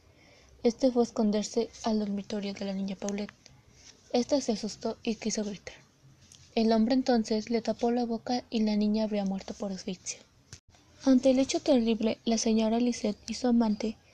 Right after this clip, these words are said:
que vivían en el mismo edificio, dos pisos arriba, crearon la historia. Lo primero fue subir el cuerpo de Paulette al departamento del amante,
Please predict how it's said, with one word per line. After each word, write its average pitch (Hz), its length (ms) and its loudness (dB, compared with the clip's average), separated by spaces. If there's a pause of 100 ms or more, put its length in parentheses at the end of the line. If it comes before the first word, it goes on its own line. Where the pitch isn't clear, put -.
(240)
que 240 120 4
vivían 233 320 6
en 247 160 6
el 240 140 6
mismo 240 220 2
edificio, 240 520 -2
dos 196 200 -2
pisos 220 360 -4
arriba, 240 380 0 (400)
crearon 262 360 6
la 240 60 4
historia. 208 460 -2 (280)
Lo 240 120 4
primero 254 420 6
fue 262 140 2
subir 233 280 0
el 214 120 0
cuerpo 226 280 -2
de 220 80 0
Paulette 208 380 -2 (120)
al 233 140 2
departamento 214 680 0
del 208 160 0
amante, 196 380 -4